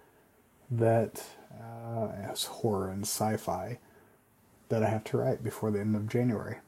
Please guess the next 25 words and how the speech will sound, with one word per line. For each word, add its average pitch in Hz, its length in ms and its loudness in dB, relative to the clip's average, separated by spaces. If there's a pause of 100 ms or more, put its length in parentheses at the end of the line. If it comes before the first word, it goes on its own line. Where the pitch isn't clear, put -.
(840)
And 104 320 2
I 110 120 2
have 104 260 2
yet 104 300 -2
to - 60 -12
start 123 280 0
on 101 160 -2
it. - 120 -10 (600)
And 104 220 0
I 110 120 0
needed 117 360 4
to 110 80 -2
watch 110 300 -2
Coherence 117 560 0
again 98 340 -4 (540)
so 104 400 -2
that 107 140 -2
I 107 80 2
would 110 160 4
know 107 280 2
what 107 460 -4
the 104 120 0
hell 107 640 0 (600)
I 110 100 6
was 104 540 -2